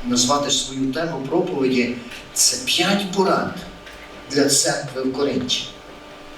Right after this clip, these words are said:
І ось коли ми читаємо про церкву в Коринті, то ми можемо побачити, що, власне, ця церква,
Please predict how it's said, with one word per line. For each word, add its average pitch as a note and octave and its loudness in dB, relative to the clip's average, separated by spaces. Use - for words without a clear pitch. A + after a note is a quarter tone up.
І - 6
ось B3 4
коли A#3+ 0
ми B3 6
читаємо A#3 0
про F3 0
церкву G3+ 2
в E3 0
Коринті, F#3 2
то - 0
ми E3 6
можемо F3 6
побачити, E3+ 2
що, E3 2
власне, E3+ 0
ця E3 2
церква, E3+ 2